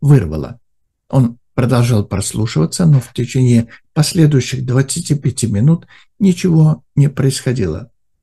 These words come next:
Кроме того, что валийцы становились всё более буйными. Наконец он услышал, как Фара сказала: «Извините,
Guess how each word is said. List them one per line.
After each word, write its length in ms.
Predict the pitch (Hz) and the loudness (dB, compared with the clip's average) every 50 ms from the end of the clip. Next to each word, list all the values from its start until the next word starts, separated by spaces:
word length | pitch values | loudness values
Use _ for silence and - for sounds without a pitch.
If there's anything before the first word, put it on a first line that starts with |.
| _ _ _ _ _ _ - - - - _ | _ _ _ _ _ _ -12 -12 -12 -12 _
Кроме 360 | _ 214 190 190 185 175 156 143 | _ 0 2 6 8 8 6 6
того, 560 | - 135 123 156 185 185 160 104 90 - _ _ _ _ _ _ _ _ | 4 2 2 2 2 2 2 0 -2 -6 _ _ _ _ _ _ _ _
что 280 | - - - 139 - - | -6 -2 -2 -2 -2 -2
валийцы 640 | 123 127 127 120 117 120 139 165 190 - - 110 95 | -4 -2 0 2 4 4 4 4 2 0 -2 -4 -6
становились 560 | - - - 104 110 117 131 135 131 131 123 | -6 -6 -6 -2 -2 0 0 0 0 -2 -4
всё 260 | - - - 165 165 | -6 -4 -4 -2 -2
более 400 | 165 135 131 143 156 147 143 127 | 0 0 0 2 2 2 2 0
буйными. 500 | 107 101 117 127 127 127 107 98 95 87 | 0 -2 -2 -2 -2 -2 -2 -4 -6 -6
Наконец 460 | 87 92 98 - 113 123 120 117 - | -6 -8 -6 -4 -2 -2 -2 -2 -4
он 80 | 131 120 | -6 -8
услышал, 400 | 107 - - 156 156 - 131 117 | -8 -4 -2 -2 -2 0 -2 -2
как 220 | - 143 127 - | -4 -6 -8 -8
Фара 240 | - - 110 110 104 | -6 -6 -4 -4 -4
сказала: 500 | - - - 110 101 98 85 76 69 - _ _ _ _ _ _ _ _ _ _ _ _ _ _ | -6 -4 -6 -4 -4 -4 -4 -6 -8 -10 _ _ _ _ _ _ _ _ _ _ _ _ _ _
«Извините, 760 | 143 147 147 151 180 196 208 196 156 - - 98 87 - - | 2 2 4 6 6 8 8 8 6 4 2 -2 -4 -6 -8